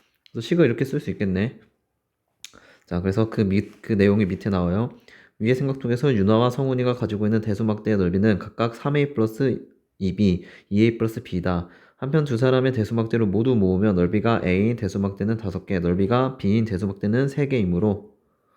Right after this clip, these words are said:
세 개이므로 전체 대수막대 넓이는 오 A 플러스 삼 B이다. 따라서, 어, 선생님이 두 번째 쓴 식, 삼 A 플러스 이 B 더하기 이 A 플러스 B는 오 A 플러스 삼 B임을 알 수 있다. 근데 이 결과를 보면은, 자,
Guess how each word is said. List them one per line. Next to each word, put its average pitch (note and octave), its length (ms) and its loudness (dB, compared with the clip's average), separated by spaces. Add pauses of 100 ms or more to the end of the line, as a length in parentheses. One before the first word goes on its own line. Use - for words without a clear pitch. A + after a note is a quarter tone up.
(420)
세 G2 140 -12
개이므로 G2 400 0
전체 A#2 280 0
대수막대 A2 520 0
넓이는 G2+ 560 2
오 G#2 200 4
A A#2+ 160 0
플러스 G#2+ 200 -4
삼 A2+ 160 -2
B이다. F2+ 340 -2 (240)
따라서, C3+ 560 -2 (300)
어, E2+ 100 -6
선생님이 A2 320 -2
두 G#2+ 120 -10
번째 A2+ 220 0
쓴 A2 180 -4
식, F#2 320 -4
삼 A2 220 -6
A A2+ 60 -2
플러스 A2 260 -4
이 F2 100 0
B E2+ 300 -2 (100)
더하기 G2+ 340 0
이 F#2+ 60 2
A G2 80 4
플러스 F#2+ 260 -6
B는 A2+ 280 -2
오 G2 140 0
A G2+ 60 2
플러스 G2 200 -8
삼 A2 160 -6
B임을 F#2 280 -2
알 F#2+ 140 0
수 F2+ 140 -10
있다. E2+ 320 -10 (2000)
근데 C#3 320 2
이 C3+ 160 2
결과를 C#3+ 500 4
보면은, A2 800 0
자, F2+ 560 -4